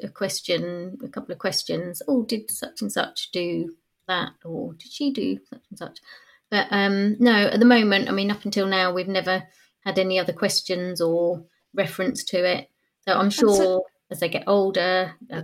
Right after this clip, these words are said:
Speaker 1: brain's
Speaker 2: yeah.
Speaker 1: gonna be whirring and things will hit home more. Um, and we'll share more things as, as appropriate, really. Um,
Speaker 2: So, so that both the girls have taken it in their stride for now?
Speaker 1: Yeah,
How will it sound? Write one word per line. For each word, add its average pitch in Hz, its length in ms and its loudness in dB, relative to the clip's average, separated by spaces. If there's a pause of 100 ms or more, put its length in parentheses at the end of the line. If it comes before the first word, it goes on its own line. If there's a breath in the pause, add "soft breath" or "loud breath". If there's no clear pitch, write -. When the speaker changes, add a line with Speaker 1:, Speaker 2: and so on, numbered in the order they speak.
(100)
Speaker 1:
brain's 196 280 0
Speaker 2:
yeah. - 60 -12
Speaker 1:
gonna 170 120 -14
be 170 100 -6
whirring 196 560 2
and 170 220 -6
things 185 240 -4
will 170 100 -8
hit - 220 -14
home 196 260 -4
more. 185 380 0 (440 soft breath)
Um, 170 520 -4 (360)
and 180 340 -6 (520)
we'll 196 160 0
share 180 420 2
more 175 240 0
things 180 360 -6
as, 175 380 -6 (340)
as 185 120 -8
appropriate, 180 540 -10
really. 175 320 -12 (960)
Um, 190 220 -12
Speaker 2:
So, 233 260 0
so 262 160 -2
that 226 160 -8
both 240 220 0
the 233 80 -4
girls 202 320 -4
have 185 100 -12
taken 190 380 -6
it 175 160 -10 (720)
in 190 240 -2
their 175 160 -4
stride 135 760 -8
for 170 120 -8
now? 151 500 -12 (280)
Speaker 1:
Yeah, 190 240 -2